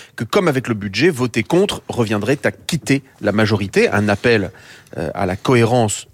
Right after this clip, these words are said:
bienvenue vis-à-vis d'une majorité qui s'affole un peu vite. Euh, la bataille des retraites commence à peine. Elle se déroulera sur deux fronts. Politique à l'Assemblée, sociale dans la rue. Elle sera rude, longue. Le parcours législatif nous emmène d'office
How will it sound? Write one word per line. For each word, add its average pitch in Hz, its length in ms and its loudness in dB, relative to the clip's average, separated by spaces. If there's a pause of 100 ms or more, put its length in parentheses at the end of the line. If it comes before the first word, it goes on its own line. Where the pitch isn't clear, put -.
bienvenue 135 540 2 (280)
vis-à-vis 127 420 0
d'une 151 160 -2
majorité 143 460 0
qui - 260 2 (340)
s'affole 208 600 2 (160)
un 165 100 2
peu 190 160 -2
vite. 185 340 0 (300)
Euh, 117 100 -4
la 139 140 2
bataille 165 300 2
des 143 80 2
retraites 147 360 0
commence 170 320 0
à 202 60 0
peine. 160 460 2
Elle 127 120 2
se 143 120 -4
déroulera 131 400 0
sur 113 220 -2
deux 160 140 2
fronts. 139 340 0 (420)
Politique 170 460 -2
à 143 60 6
l'Assemblée, 139 680 2
sociale 180 680 0 (100)
dans 156 180 2
la 170 100 6
rue. 165 280 2
Elle 135 160 2
sera 123 260 0
rude, 139 400 2 (140)
longue. 131 480 4 (320)
Le 127 180 2
parcours 135 380 -2
législatif 131 580 0
nous 127 180 4
emmène 156 320 4
d'office 190 500 0